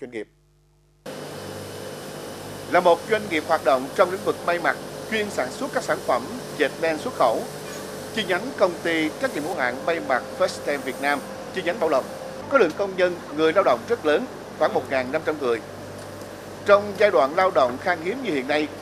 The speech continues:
hoạt động công đoàn là một phần không thể thiếu. Tổ chức công đoàn thường xuyên tổ chức tập huấn, nhắc nhở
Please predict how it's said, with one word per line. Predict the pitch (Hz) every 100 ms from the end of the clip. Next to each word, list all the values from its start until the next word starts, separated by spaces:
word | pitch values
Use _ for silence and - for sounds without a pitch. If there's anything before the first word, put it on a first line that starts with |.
| - - -
hoạt | 180
động | 160
công | - -
đoàn | 143 131 123
là | 143
một | 151 143 -
phần | 147 127
không | 110 202 185
thể | 123
thiếu. | 151 208 269 - - - - - - - -
Tổ | 185
chức | 190
công | 233 220
đoàn | 165 147 131
thường | 165 156
xuyên | 151 196 196
tổ | 160 135 -
chức | 254
tập | 135 -
huấn, | 156 214 262 214
nhắc | 254 -
nhở | 147 123